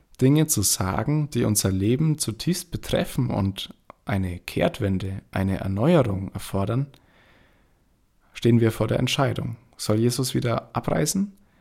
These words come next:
oder darf er ankommen und was ändern?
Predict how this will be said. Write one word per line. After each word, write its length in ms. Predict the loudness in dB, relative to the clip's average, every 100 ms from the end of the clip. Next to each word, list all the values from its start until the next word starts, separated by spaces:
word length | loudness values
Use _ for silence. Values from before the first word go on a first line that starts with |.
| _ _ _ _ _
oder 280 | -2 0 0 -4 -6
darf 200 | -2 0
er 140 | 2
ankommen 540 | 2 0 0 -2 -2 -8 -18 _
und 140 | -2
was 160 | 0 0
ändern? 380 | 2 0 0